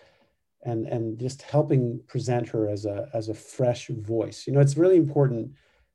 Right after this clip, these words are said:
today's world. People are looking for new ideas, new leaders, new, uh, new, a new generation.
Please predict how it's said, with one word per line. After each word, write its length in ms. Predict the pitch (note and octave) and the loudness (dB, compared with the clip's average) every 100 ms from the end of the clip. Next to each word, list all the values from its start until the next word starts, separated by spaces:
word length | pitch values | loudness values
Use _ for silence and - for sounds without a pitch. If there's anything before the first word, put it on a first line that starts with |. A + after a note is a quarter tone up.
| _ _ _ _ _ | _ _ _ _ _
today's 380 | - B2+ B2+ A2+ | -2 4 4 2
world. 320 | A2+ A#2+ A2 | 0 0 0
People 280 | - C#3 D3+ | -2 0 2
are 100 | B2 | 2
looking 420 | A2 A2+ A#2+ A2 | 0 -2 -2 -4
for 140 | G#2+ | -4
new 320 | G#2 G#2 A2 G2 | -4 0 0 0
ideas, 440 | F#2+ G2 G2 F#2+ | -4 -6 -8 -6
new 180 | G2+ G#2 | -8 -8
leaders, 440 | G2+ G2 F#2+ G2 | -8 -8 -8 -8
new, 380 | G2+ G#2 G2 C#3 - _ _ _ _ _ _ | -8 -6 -6 -10 -16 _ _ _ _ _ _
uh, 280 | - G2 - - | -6 -6 -6 -10
new, 680 | A2+ A#2 A#2+ A#2 A2+ A2 - | -8 -2 0 2 2 -2 -4
a 60 | A2+ | -6
new 120 | A2+ | -6
generation. 680 | G#2+ G#2+ G2+ G#2 - A2 | -2 -2 -2 -4 -6 -14